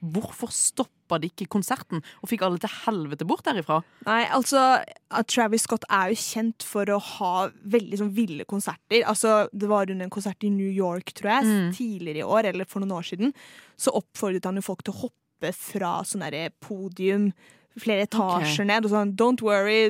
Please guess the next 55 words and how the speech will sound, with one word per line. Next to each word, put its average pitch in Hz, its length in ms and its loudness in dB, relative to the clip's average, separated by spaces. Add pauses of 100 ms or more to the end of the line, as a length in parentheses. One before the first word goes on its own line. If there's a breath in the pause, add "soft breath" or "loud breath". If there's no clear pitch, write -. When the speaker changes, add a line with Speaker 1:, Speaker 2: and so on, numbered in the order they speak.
(120)
Speaker 2:
people 190 380 -2
will 208 100 0
catch - 380 -6
you». 254 120 4 (320 loud breath)
Og 233 100 4
det 226 120 4
førte 254 160 2
jo 202 80 2
til 180 180 0
at 175 100 -4
det - 60 -18
var 202 80 0
en 175 180 -2
person 180 460 -6
som 185 340 -4
ramla 190 340 0
i 185 40 -4
bakken 190 340 -6
og 180 120 -6
ble 156 440 -4
liksom - 280 -8 (180)
lam 180 220 -4
fra 185 180 -4
livet 170 240 -6
og 175 80 -4
ned. 190 180 2
Speaker 1:
Fy 302 160 -12
faen. - 460 -14
Speaker 2:
Han 220 80 -2
fikk 247 160 2
en 302 140 2
ring 262 340 2
av 269 80 -4
Travis 254 280 -4
Scott 269 260 -8
da, 269 120 -4 (120)
som 254 180 -2
Speaker 1:
Åh. 214 80 2
Speaker 2:
plaster 208 340 2
på 233 80 -4
såret. 190 420 -2 (120)
Speaker 1:
Gutta. 190 760 2
Speaker 2:
Gutta. 202 320 -4 (480 loud breath)
Men, 285 200 4 (420)
altså, 262 240 0
det 262 180 2
tenker 240 280 0
jeg, 202 140 0
han, 262 260 2 (480)
han 277 140 -2
kan 202 240 -4
jo 196 80 -2
ikke - 140 -2
ha - 20 -20 (180)
unngått 190 540 0